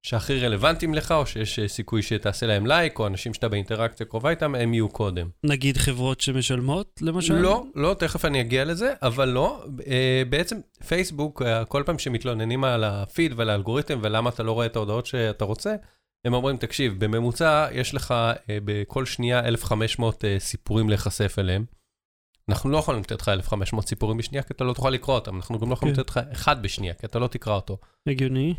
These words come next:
Speaker 1: נותנים את מה שנראה לנו שיש סיכוי שתאהב, או שאנחנו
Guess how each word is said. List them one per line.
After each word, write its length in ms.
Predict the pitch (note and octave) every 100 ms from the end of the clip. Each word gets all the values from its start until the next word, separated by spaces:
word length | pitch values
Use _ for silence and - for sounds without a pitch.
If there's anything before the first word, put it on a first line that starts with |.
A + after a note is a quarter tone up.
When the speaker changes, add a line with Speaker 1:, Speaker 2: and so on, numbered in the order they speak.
| -
Speaker 1:
נותנים 400 | C#3 - G3+ F#3
את 180 | E3+ D#3
מה 140 | D3
שנראה 640 | - C#3+ B2+ A#2+ B2+ C3 C3+
לנו 240 | C3 A#2+
שיש 540 | - A#2 A2 G#2+ A#2+
סיכוי 300 | - A#2+ A#2+
שתאהב, 640 | G#2+ A2 G#2 G2 A2+ D3 F3
או 160 | A2+
שאנחנו 800 | G2+ A#2 A2 A2 - A#2 G#2+ G#2